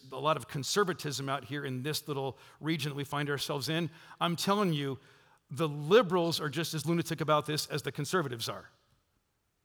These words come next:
You go to liberal places in our country, and they're the same way. You can't, there's no way you could vote for that or back that proposition or do that kind of thing. I'm just telling you, it's out there. And so we have these laws, and we have these, get all up in arms, all riled up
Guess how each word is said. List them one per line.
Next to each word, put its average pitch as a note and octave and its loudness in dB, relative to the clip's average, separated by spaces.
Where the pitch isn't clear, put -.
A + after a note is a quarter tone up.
You F#3+ 0
go A#3 8
to G3 4
liberal F#3+ 6
places C#3 -2
in D#3 0
our D3 -2
country, D#3+ -2
and D3+ 0
they're D#3+ 2
the C#3+ -4
same E3+ 0
way. F#3+ 2
You F3 -4
can't, D3+ -4
there's D3 -4
no E3+ 2
way G#3+ 2
you F3 -4
could C#3+ -8
vote D3+ -2
for C#3+ -6
that C#3+ 2
or C#3+ -2
back D#3+ 4
that D#3+ -2
proposition D3 -2
or C#3+ -2
do B2+ -2
that E3 -2
kind D3+ -4
of C3+ -6
thing. D3+ -6
I'm D3+ -2
just D3 -10
telling F3+ 2
you, C#3+ -4
it's - -2
out G#3 6
there. D#3 2
And E3+ 0
so F3+ -4
we E3+ 0
have F3+ 4
these E3+ -2
laws, D#3+ 2
and D3 -6
we D#3 -2
have E3 2
these, E3 -2
get F3 -6
all G#3 6
up G3+ 4
in F#3 0
arms, E3 4
all G3 6
riled G3+ 10
up G3 4